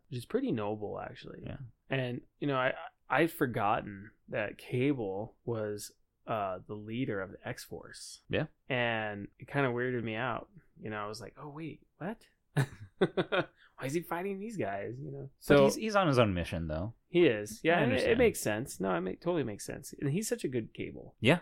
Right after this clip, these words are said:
Speaker 1: He, yeah, he was actually, he's a great Thanos and Cable.
Speaker 2: I did not expect him to be a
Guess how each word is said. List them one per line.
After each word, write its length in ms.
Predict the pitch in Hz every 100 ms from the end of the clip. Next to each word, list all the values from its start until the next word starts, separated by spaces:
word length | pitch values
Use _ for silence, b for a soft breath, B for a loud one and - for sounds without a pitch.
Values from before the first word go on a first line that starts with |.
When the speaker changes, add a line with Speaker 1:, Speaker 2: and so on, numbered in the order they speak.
| - -
Speaker 1:
He, 120 | -
yeah, 260 | - 120 123
he 140 | 135
was 180 | 151 135
actually, 600 | 127 120 - 123 110 113 - -
he's 180 | 160
a 60 | 131
great 340 | 170 123 - _ _
Thanos 420 | 127 123 165 165 - -
and 200 | 147 160
Cable. 420 | - - - - _ B B
Speaker 2:
I 80 | 117
did 160 | 113
not 240 | 110 113 127
expect 440 | 143 - 120 113
him 320 | 113 110 110 101
to 200 | - 104
be 400 | 95 98 92 92 - -
a 380 | 98 85 82